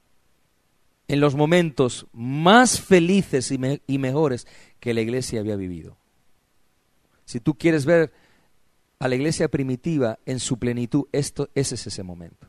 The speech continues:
Son los primeros tiempos. De hecho, casi siempre que se hace referencia a la iglesia primitiva,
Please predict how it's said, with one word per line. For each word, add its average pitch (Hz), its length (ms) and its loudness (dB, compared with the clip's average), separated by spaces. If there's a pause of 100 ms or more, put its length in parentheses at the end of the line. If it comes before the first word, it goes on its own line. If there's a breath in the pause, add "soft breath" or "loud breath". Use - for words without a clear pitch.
Son 113 220 -8
los 110 140 -10
primeros 123 480 -6
tiempos. - 580 -18 (760 soft breath)
De 120 60 0
hecho, 139 160 -2
casi 135 240 -4
siempre 139 280 -4
que 131 100 -4
se 117 80 -4
hace 135 140 -6
referencia 131 380 -4
a - 20 -4
la 123 60 -4
iglesia 135 240 -6
primitiva, 117 580 -4